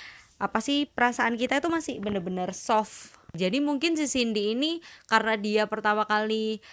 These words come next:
ngerasain itu, terus sama temennya sendiri, biasa kan namanya juga temen satu geng, itu nggak menutup kemungkinan apalagi lawan jenis ya, itu kita punya rasa-rasa kayak kagum atau suka,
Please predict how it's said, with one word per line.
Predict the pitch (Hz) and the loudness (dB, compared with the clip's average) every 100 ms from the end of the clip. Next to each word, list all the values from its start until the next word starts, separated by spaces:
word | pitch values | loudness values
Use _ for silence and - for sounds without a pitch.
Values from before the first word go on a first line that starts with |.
| - | -14
ngerasain | 202 214 214 220 220 | -2 -2 0 -2 0
itu, | 208 208 - 202 214 247 254 | -2 -4 0 2 4 2 0
terus | 214 208 202 | -2 -2 -2
sama | 208 196 | -2 -2
temennya | 196 190 190 | -4 -4 -6
sendiri, | 185 196 233 247 | -6 -4 -2 -4
biasa | 196 165 170 240 | -2 -2 -2 -2
kan | 214 196 | 0 0
namanya | 190 220 | -2 -2
juga | 240 202 180 | 0 0 0
temen | 196 208 | -2 -2
satu | 233 220 202 | -2 -2 -4
geng, | 165 170 170 185 226 - - - - | 0 2 2 2 -2 -10 -20 -20 -8
itu | 226 | -2
nggak | 330 254 202 | 0 0 0
menutup | 226 233 | -2 -2
kemungkinan | - 226 233 233 262 262 | -4 -6 -4 -4 -2 -2
apalagi | 226 214 226 | -2 -4 -2
lawan | 240 226 | -2 -2
jenis | 180 180 208 202 | -4 -2 -2 -4
ya, | 160 | -6
itu | 175 240 | -4 -2
kita | 262 277 | -2 -2
punya | 254 233 196 - 208 | -2 -2 -4 -6 -6
rasa-rasa | 202 214 196 196 220 | -4 -2 -2 -2 -4
kayak | 190 180 - | -4 -6 -4
kagum | 202 190 180 190 180 | -4 -2 -2 -2 -4
atau | 175 | -6
suka, | 175 196 - 190 180 | -6 -8 0 2 2